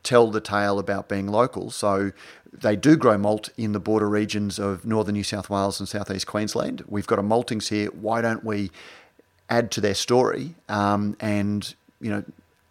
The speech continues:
a-, as much as possible, um, source malt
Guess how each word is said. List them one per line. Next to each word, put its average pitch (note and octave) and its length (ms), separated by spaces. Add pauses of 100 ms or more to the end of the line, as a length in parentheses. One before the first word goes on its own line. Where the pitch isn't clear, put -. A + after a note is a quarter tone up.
a-, A#2 180
as G#2+ 140
much B2+ 220
as G#2+ 80
possible, A2+ 540 (420)
um, G2 440
source - 520
malt G#2+ 320